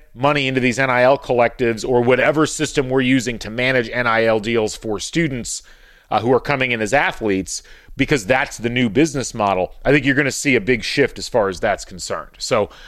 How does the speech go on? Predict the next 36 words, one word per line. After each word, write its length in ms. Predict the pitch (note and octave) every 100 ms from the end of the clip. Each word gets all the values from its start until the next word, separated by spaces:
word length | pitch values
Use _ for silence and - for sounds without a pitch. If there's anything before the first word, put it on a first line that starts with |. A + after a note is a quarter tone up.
| - -
I'd 140 | D3+
recommend 420 | G#3+ G#3+ G3 E3
reading 300 | D#3+ F#3 E3+
the 60 | C3+
piece. 380 | - E3+ E3+ -
It's 140 | -
an 80 | D3
interesting 480 | F3 F3 - D3+ C#3
one, 320 | C3+ C3+ C3 - - - _ -
um, 440 | B2 B2 A#2+ B2+
you 80 | D#3+
know, 80 | D3
'cause 160 | D3+
it 60 | E3+
actually, 400 | G3 - D#3 C3+
it 80 | C#3+
also 280 | D3+ D#3+ D#3
talks 500 | - D3 C#3+ - - -
a 60 |
lot 280 | C3 C3+ C#3
about 320 | B2 C3 B2+
this 140 | B2+ -
whole 220 | D#3 C#3+
idea 440 | B2+ A#2 C3+ C3 C3
of 380 | A#2 A#2+ A2+ G2+ - - - -
the 120 | B2+
digitization 840 | A2+ C#3 C#3 B2+ C3 C3 C#3 - A#2+
of 100 | G2
the 60 |
ticket 320 | - D#3+ -
market 540 | B2+ B2+ C3 C3 - - - -
and, 340 | B2+ B2 A#2 G#2+ - _ _ - C3+
you 80 | C#3
know, 120 | B2+
learning 460 | C3+ F3+ F3 D#3 - _ -
how 440 | - D3 C#3+ C#3